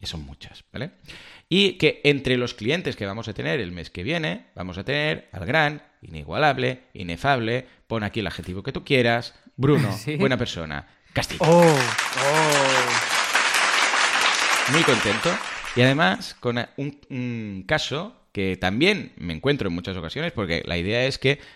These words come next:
Speaker 1: todas las prácticas que hacemos con clientes reales son prácticas distintas entre ellas, no es todo el rato lo mismo. Pues en este caso, Bruno, ojo, nos va a traer una idea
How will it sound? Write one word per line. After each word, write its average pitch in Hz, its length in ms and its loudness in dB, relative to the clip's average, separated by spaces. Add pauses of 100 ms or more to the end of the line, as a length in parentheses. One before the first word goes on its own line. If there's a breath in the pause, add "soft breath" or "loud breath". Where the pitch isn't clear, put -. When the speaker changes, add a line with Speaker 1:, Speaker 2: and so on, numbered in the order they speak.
(100)
Speaker 1:
todas 92 260 -4
las 95 140 -6
prácticas - 540 -8
que - 140 -10
hacemos 95 300 -8
con 95 140 -14
clientes 95 340 -4
reales 110 460 -2 (260 loud breath)
son 90 560 -6 (120)
prácticas 110 720 -4
distintas 117 480 -4
entre 85 220 -8
ellas, 135 260 -8
no 95 60 -10
es - 80 -12
todo 107 100 -4
el 101 60 -4
rato 90 220 -8
lo 80 80 -8
mismo. 113 380 -12 (280 soft breath)
Pues 95 100 -10
en 113 60 -6
este 135 200 -8
caso, 143 380 -4
Bruno, 131 460 -4
ojo, 131 340 -4
nos 107 180 -12
va 120 60 -2
a - 60 -6
traer 139 320 0 (360 soft breath)
una 160 280 -2
idea 143 480 -2